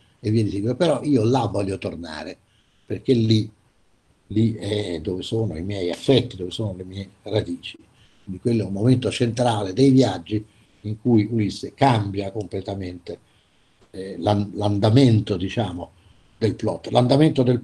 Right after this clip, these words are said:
del plot, della trama, è cambiato dagli in-, interventi degli dei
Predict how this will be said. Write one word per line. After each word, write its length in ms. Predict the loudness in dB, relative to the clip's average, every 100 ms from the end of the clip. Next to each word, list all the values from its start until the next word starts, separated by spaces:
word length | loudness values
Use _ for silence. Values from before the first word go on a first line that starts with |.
| -4
del 440 | 0 0 0 -4 -6
plot, 380 | 2 2 2 -4
della 240 | -10 -10
trama, 440 | -6 -2 0 -2 -10 _ _ _
è 140 | -16 -8
cambiato 560 | -6 -2 0 0 -2 -6
dagli 280 | -8 -8
in-, 240 | -8 -10 -14 _
interventi 600 | -18 -16 -10 -8 -6 -6
degli 140 | -2 0
dei 500 | 2 4 2 0